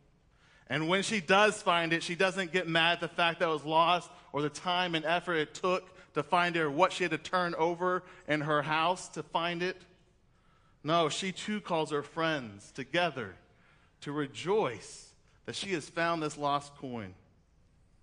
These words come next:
So what in the world is Jesus trying to tell us in these parables? Well, it explicitly tells us at the end of both of them, right? In verses seven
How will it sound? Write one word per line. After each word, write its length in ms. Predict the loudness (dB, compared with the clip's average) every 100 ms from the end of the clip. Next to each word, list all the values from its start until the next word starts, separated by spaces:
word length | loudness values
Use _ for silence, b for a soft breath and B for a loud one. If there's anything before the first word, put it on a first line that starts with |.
| _ -14
So 140 | -8
what 180 | 0 0
in 60 |
the 100 | 0
world 340 | 0 2 2 0
is 80 | -4
Jesus 320 | -8 -8 -6
trying 240 | -4 -4
to 60 | -4
tell 240 | -2 -2
us 140 | -2 -8
in 60 |
these 140 | -12 -10
parables? 560 | -6 -6 -6 -12 -20 -20 _ _ _ _ _ _ _ _ _ -20 b b b b
Well, 280 | 2 4 4
it 80 | 2
explicitly 580 | -2 0 2 2 -2
tells 380 | -2 4 4 6
us 180 | 2 0
at 80 | -2
the 180 | -2 0
end 160 | 0
of 140 | 0 0
both 240 | -2 -2
of 80 | -8
them, 180 | -8 -2
right? 180 | -2
In 100 | -2
verses 320 | -2 -2 -2 -12
seven 520 | -2 -2 0 -2